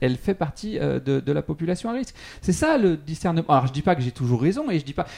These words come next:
mais c'est peut-être aussi parce que j'ai conscience que j'ai pas toujours raison, que par moment, je peux es-,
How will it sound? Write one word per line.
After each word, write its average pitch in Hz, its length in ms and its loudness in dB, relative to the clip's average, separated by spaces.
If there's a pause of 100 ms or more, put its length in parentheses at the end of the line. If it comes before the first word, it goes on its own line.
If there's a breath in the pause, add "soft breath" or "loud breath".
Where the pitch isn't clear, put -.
mais 165 100 6
c'est 226 140 0
peut-être - 220 -4
aussi 214 180 0
parce 208 160 0
que 196 80 -2
j'ai 165 120 -4
conscience 190 320 -2
que 180 100 0
j'ai 170 120 -2
pas 269 140 -4
toujours 185 340 -2
raison, 185 280 2
que 214 100 -2
par 190 240 -2
moment, 185 360 2
je 175 140 0
peux 226 300 0
es-, 196 100 2